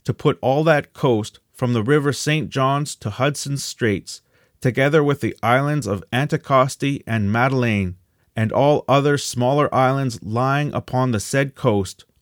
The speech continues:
under the care and inspection of our Governor of Newfoundland. We have also, with the advice of our Privy Council, thought fit to annex the islands of Saint John's and Cape Breton,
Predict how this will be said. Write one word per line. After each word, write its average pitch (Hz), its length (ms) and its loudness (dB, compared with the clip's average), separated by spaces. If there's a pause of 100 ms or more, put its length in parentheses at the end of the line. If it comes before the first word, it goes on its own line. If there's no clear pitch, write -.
under 143 240 4
the 107 140 0
care 135 480 0
and 117 220 0
inspection 101 840 -2 (200)
of 107 120 0
our 110 200 4
Governor 139 600 2
of 104 220 -2
Newfoundland. 101 760 0 (720)
We 131 140 2
have 127 120 4
also, 170 420 4
with 160 200 2
the 143 100 0
advice 135 460 2
of 120 140 2
our 107 120 4
Privy 156 360 -2
Council, 123 640 -2 (380)
thought 156 380 4
fit - 380 -2
to 135 140 2
annex 127 640 -2 (100)
the - 160 -2
islands 151 540 2
of 110 240 -4
Saint 156 320 0
John's 135 440 0
and 107 260 -4
Cape 147 280 0
Breton, 110 500 2